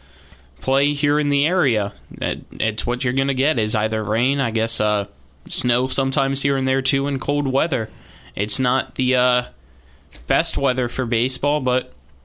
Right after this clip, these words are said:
you gotta play with, uh, what you do have, or, as we saw yesterday,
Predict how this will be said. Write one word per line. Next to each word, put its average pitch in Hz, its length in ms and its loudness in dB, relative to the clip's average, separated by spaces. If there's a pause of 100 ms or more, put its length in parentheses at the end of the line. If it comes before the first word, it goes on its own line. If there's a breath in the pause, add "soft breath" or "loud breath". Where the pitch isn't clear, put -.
(220)
you 113 120 -4
gotta 113 180 0
play 135 400 0
with, 135 320 0
uh, 135 220 2
what 127 420 -2
you 139 80 2
do 151 220 0
have, 156 360 0
or, 135 300 0 (1080 soft breath)
as 117 260 -2
we 123 80 0
saw 131 200 0
yesterday, 151 680 -2